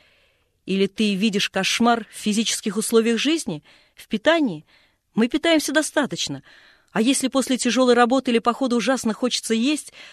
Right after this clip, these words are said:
а ты не можешь нигде и никак достать ни крошки, пока не подойдёт время обеда, и ты получишь свой паёк, такая мысль только воспитывает и закаляет человека. Закалки?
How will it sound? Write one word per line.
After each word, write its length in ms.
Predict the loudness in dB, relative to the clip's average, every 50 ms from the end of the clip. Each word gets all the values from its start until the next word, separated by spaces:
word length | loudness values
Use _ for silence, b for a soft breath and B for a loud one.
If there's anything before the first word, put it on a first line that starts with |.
| B B B
а 80 | -4 0
ты 100 | 4 6
не 140 | 8 8
можешь 260 | 8 8 6 4 4 4
нигде 440 | 4 4 2 0 0 0 2 2
и 20 | 2
никак 400 | 2 0 0 0 -2 -2 0 -2
достать 420 | -2 -2 -2 0 0 0 0 0
ни 120 | 0 -2 -2
крошки, 520 | -2 -2 -2 -2 -4 -4 -6 -6 -6 -8 B B B B B B
пока 240 | B -2 2 2 2
не 80 | 2 2
подойдёт 400 | 2 2 2 2 4 2 2 2
время 320 | 2 2 2 2 2 2
обеда, 320 | 2 2 0 0 0 0 0
и 60 | 0
ты 120 | -2 -2
получишь 520 | -2 0 0 0 0 -2 -2 -2 -4 -4 -2
свой 180 | -2 -2 0
паёк, 420 | 0 0 0 0 0 -2 -4 -6 _ b b b b b b b b b b _ _ _ _ -12
такая 320 | -10 -4 -2 0 0 2
мысль 320 | 2 2 0 0 -2 -6 -4
только 320 | -2 -2 -2 -2 -2 -2
воспитывает 720 | -2 -2 -2 -4 -4 -2 -2 -2 -2 -2 -4 -4 -4 -4 -6
и 80 | -6 -4
закаляет 520 | -4 -4 -4 -2 -2 0 0 0 0 0
человека. 640 | 0 -2 -2 -2 -2 -2 -4 -6 -6 -8 -12 -20 -20 _ _ _ _ _ _ _ _ _ -12
Закалки? 680 | -8 -8 -8 -8 -6 -8 -8 -8 -10 -14 -18 -20 -20